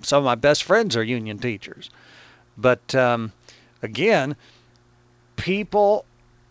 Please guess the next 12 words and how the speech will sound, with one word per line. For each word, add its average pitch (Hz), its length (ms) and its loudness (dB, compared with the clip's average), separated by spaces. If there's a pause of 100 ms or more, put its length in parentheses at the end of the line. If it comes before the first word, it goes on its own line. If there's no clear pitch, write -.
(120)
are 143 160 0
frustrated 139 640 0
with 123 180 -8
the 123 80 -8
fact 123 560 -2
that 120 460 -2 (1040)
in 123 260 -4
many 156 280 -2
places, 131 840 0 (920)
kids 160 360 2
are 120 140 2
not 139 400 0